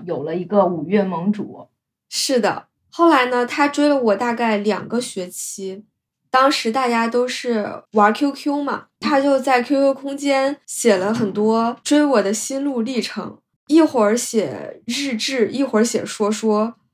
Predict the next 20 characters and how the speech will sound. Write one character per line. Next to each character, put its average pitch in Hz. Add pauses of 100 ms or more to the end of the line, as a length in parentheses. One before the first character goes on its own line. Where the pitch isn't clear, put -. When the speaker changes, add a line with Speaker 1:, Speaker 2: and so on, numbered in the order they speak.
(120)
Speaker 2:
一 302
会 302
儿 202
把 214
我 220
的 202
Q 247
Q 240
空 247
间 247
的 233
留 208
言 220
板 190
刷 233
到 240
了 214
几 -
千 214
条。 -